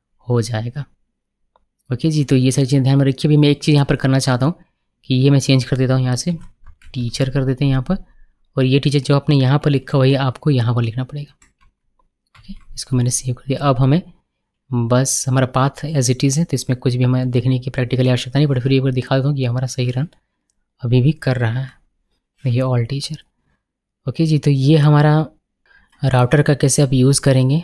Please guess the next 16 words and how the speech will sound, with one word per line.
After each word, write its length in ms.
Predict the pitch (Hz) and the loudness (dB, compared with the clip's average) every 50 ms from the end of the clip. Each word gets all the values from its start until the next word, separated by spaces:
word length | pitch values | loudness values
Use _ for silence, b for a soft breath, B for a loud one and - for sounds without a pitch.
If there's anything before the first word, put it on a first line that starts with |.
| - - | -4 -6
अपने 220 | 131 123 127 120 | -4 -2 0 0
एक्सप्रेस 400 | 120 120 - - - 135 127 123 - | 0 -2 -4 -4 -2 -2 -2 0 0
जेएस 220 | 135 127 120 - | -2 -2 0 0
में, 160 | 139 151 165 160 - - | 0 0 -2 -2 -6 -10
उसकी 220 | 147 - - - 127 | -10 -10 -8 -4 -2
जानकारी 380 | 131 127 123 120 127 123 123 | 0 0 0 0 0 0 0
थी। 220 | 123 - 135 175 - b b b b b b b b | 0 -2 -4 -4 -6 b b b b b b b b
अपने 180 | b - - 131 | b -2 0 2
रूट्स 280 | 123 127 135 151 147 - | 2 4 2 2 2 0
को 100 | - 139 | -2 -4
कैसे 260 | - - 135 - 143 | -2 -2 -2 -2 -2
आप 60 | 135 - | -4 -2
सेपरेट 400 | - - 123 127 - 139 - - | -4 -6 -4 -4 -4 -2 -2 0
मॉड्यूल 260 | 135 127 123 131 135 | 0 2 2 2 2
में 120 | 135 131 127 | 2 2 0
रखेंगे 520 | 123 117 - - - 143 131 131 139 170 | -2 -4 -4 -2 0 2 2 2 0 -2